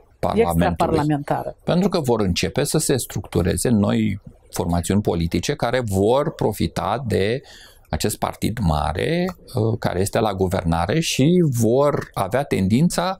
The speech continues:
Speaker 1: să urmărească de asemenea și să critique unde sunt greșelile.
Speaker 2: Blocul comuniștilor și socialiștilor va fi un bloc de nezdruncinat, cel puțin deocamdată ei promit să fie o singură fracțiune.
Speaker 1: E prea devreme să spunem așa ceva, ar fi o speculație. Nu știu.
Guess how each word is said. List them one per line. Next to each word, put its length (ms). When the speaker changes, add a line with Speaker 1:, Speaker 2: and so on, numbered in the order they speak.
Speaker 1:
să 160
urmărească 840
de 140
asemenea 680
și 160
să 160
critique 500
unde 240
sunt 180
greșelile. 460
Speaker 2:
Blocul 460
comuniștilor 680
și 80
socialiștilor 880
va 140
fi 140
un 180
bloc 240
de 120
nezdruncinat, 960
cel 180
puțin 320
deocamdată 560
ei 180
promit 380
să 120
fie 240
o 140
singură 460
fracțiune. 580
Speaker 1:
E 40
prea 220
devreme 460
să 180
spunem 420
așa 240
ceva, 240
ar 80
fi 120
o 100
speculație. 800
Nu 240
știu. 240